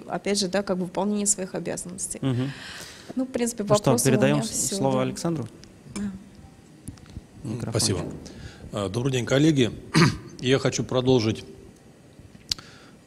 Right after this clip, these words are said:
Speaker 3: плавно перейти от темы развития или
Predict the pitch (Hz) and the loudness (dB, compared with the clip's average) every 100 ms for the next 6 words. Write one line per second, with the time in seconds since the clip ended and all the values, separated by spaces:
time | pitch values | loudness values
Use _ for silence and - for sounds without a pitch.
0 | - 143 123 107 117 113 110 110 98 123 | 4 6 6 4 2 2 4 2 2 2
1 | 110 101 95 101 101 104 110 107 101 92 | 2 2 2 2 2 2 0 0 0 0
2 | 95 - - 123 107 104 101 | -4 -8 -8 -2 0 0 -2